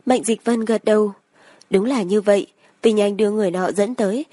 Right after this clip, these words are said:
chúng ta vẫn nên nắm chặt thời gian." "Thời gian gì?" Hàn Nguyên Nguyệt khó hiểu hỏi. Đọc lại suy nghĩ trong ánh mắt Mạnh Dịch Vân, hiểu ra lập tức giải thích. "Ta nói là giả vờ mang thai,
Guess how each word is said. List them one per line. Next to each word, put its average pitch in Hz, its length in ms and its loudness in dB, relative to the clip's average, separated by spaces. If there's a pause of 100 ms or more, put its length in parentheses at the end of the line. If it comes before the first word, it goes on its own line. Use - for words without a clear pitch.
(180)
chúng 196 200 2
ta 196 200 -2
vẫn 190 180 0
nên 214 160 -2
nắm 196 180 -6
chặt 220 240 -2
thời 180 200 -2
gian." 208 280 -4 (600)
"Thời 320 120 2
gian 302 200 0
gì?" 254 260 -2 (400)
Hàn 220 220 0
Nguyên 202 120 0
Nguyệt 208 260 0
khó 190 180 -6
hiểu 269 260 0
hỏi. 202 300 -2 (440)
Đọc 262 120 0
lại 247 160 2 (100)
suy 240 120 -2
nghĩ 233 260 -4
trong 254 240 -2
ánh 196 180 -4
mắt 269 200 -6
Mạnh 233 240 0
Dịch 214 200 -2
Vân, 269 220 -2 (300)
hiểu 202 260 2
ra 196 220 -4
lập 196 200 -6
tức 302 220 -4
giải 220 200 -2
thích. 302 200 -4 (800)
"Ta 294 100 2
nói 254 260 2
là 320 120 0
giả 233 140 2
vờ 202 200 0
mang 233 240 -2
thai, 269 320 -2